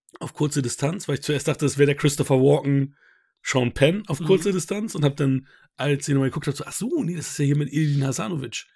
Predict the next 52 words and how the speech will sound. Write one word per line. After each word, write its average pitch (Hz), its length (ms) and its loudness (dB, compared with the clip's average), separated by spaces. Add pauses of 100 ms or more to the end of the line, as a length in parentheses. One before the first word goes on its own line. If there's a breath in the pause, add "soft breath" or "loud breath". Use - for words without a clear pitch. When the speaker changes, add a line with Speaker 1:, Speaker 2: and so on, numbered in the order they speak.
(160)
Speaker 1:
die 156 80 4
ich 170 60 0
ganz 135 220 -2
cool 147 80 2
finde 123 240 -4
übrigens. 123 360 -14 (200)
Speaker 2:
Ja, 214 220 2
das 190 100 -2
ist - 60 -2
auch 208 100 2
so 190 120 0
ein 170 80 -4
Tipp, 226 200 -2
ich 190 140 -2
weiß 208 160 0
gar 214 80 -2
nicht 202 80 2
mehr, 196 60 -6
von 180 140 -2
wem 190 120 2
ich 185 60 -6
das 196 140 -6
gehört 180 240 0
habe, 196 160 0
dass 170 140 -4
das 175 160 -4
mal 170 140 2
so 160 100 -4
ein 143 60 -8
guter 190 360 0
Genre-Thriller 175 680 0
sein 165 240 0
soll, 160 320 -2
ne, 196 180 2
der 175 140 -2
Speaker 1:
Mhm. 160 40 -4
Speaker 2:
wirklich 175 260 -4
gut 202 240 -10
ist 233 220 -6
und 165 100 -10
da 165 80 -6
bin 175 120 -4
ich 175 80 -6
auch 170 100 -10
gespannt 196 420 -4
drauf, 131 180 -6
deswegen 160 220 -8
hab 156 60 -4
ich 143 40 -8
den 160 120 -8
mal 156 80 -2
draufgesetzt. 160 720 -6